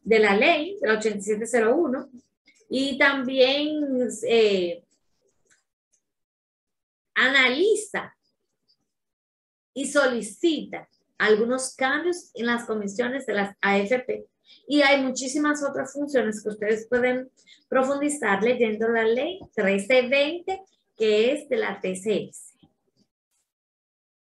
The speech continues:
La T C S tiene dos portales. Un portal que se llama T S S punto gov punto do.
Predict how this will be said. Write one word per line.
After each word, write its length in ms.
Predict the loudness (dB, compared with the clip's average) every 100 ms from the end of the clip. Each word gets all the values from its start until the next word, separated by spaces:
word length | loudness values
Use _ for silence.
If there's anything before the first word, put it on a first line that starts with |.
| _ _ _ _ _ _ _ 0
La 220 | 2 2
T 140 | 2
C 320 | 4 4 4
S 240 | 2 0 0
tiene 360 | 2 2 2 -2
dos 300 | -2 -4 -4
portales. 920 | -2 -2 0 0 0 -2 -6 -10 -14 _ _ _ _ -6
Un 220 | -4 0
portal 640 | 2 2 2 2 4 2 0
que 120 | -2
se 180 | -2 -2
llama 460 | -2 -2 -4 -6 -2
T 300 | 0 0 -2
S 100 | -2 -2 -2
S 180 | -4 -6 -6
punto 380 | -6 -6 -4 -2
gov 840 | 0 0 0 -4 2 6 8 8 6 4 0 -12 _ _ -4
punto 380 | -2 0 2 2
do. 540 | 4 6 4 2 -4